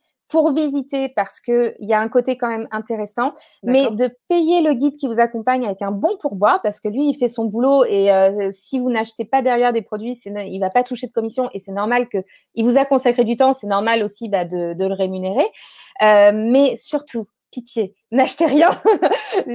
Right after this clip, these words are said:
Speaker 1: vais me
Speaker 2: Ouais.
Speaker 1: faire des ennemis en disant ça là-bas, mais vraiment, c'est, euh, vous trouverez exactement les mêmes produits, euh, dans les villes, les villages et, euh, et ça sera dix fois moins cher pour vous.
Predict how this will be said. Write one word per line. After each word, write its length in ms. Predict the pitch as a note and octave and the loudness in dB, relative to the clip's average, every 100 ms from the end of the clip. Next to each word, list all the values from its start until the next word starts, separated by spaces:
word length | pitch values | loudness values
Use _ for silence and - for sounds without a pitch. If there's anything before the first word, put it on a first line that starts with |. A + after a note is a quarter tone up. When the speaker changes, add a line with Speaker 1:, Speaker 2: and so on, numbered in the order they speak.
| A3 | -4
Speaker 1:
vais 80 | A3+ | -4
me 80 | |
Speaker 2:
Ouais. 60 | B3 | -2
Speaker 1:
faire 100 | C4+ | -2
des 140 | B3 B3+ | -2 -2
ennemis 240 | A#3+ C4 | 0 2
en 60 | C4 | 0
disant 280 | A#3+ A#3 | 0 0
ça 160 | C4 B3+ | 2 2
là-bas, 400 | A#3+ G#3+ A#3+ A#3+ | 2 2 0 -2
mais 280 | G#3+ G#3 G#3 | -6 -6 -6
vraiment, 480 | G#3 A#3 A#3 A3 G#3+ | -6 -6 -4 -4 -10
c'est, 400 | - G#3 G3 F#3 | -14 -12 -10 -8
euh, 140 | F3+ F3+ | -10 -12
vous 80 | |
trouverez 360 | G#3+ - A3 G#3+ | -16 -10 -8 -6
exactement 600 | G3+ G#3 C4 C4 A#3 A#3 | -6 -2 -4 -4 -6 -4
les 120 | A3+ | -4
mêmes 180 | A3 A3+ | -6 -8
produits, 560 | - A3 G3 A3+ A#3 A3+ | -8 -10 -8 -6 0 2
euh, 340 | G3 G3 G3 | 2 2 -2
dans 160 | F#3+ A3 | -2 0
les 200 | A3 G#3 | 0 -2
villes, 360 | G3+ A#3 A#3 | -4 -2 0
les 120 | A3 | 0
villages 580 | F#3+ G3+ G3+ G#3 G#3+ G3+ | -4 -4 0 2 0 -4
et, 240 | G3 F#3 F3 | -10 -6 -4
euh, 120 | E3+ - _ _ | -6 -8 _ _
et 40 | G3 | -16
ça 140 | - | -14
sera 180 | G3 G3+ | -12 -12
dix 140 | F#3 | -12
fois 160 | - G3 | -14 -12
moins 140 | F#3+ | -12
cher 160 | F#3 F#3+ | -12 -16
pour 140 | - F3+ | -14 -18
vous. 120 | E3 | -18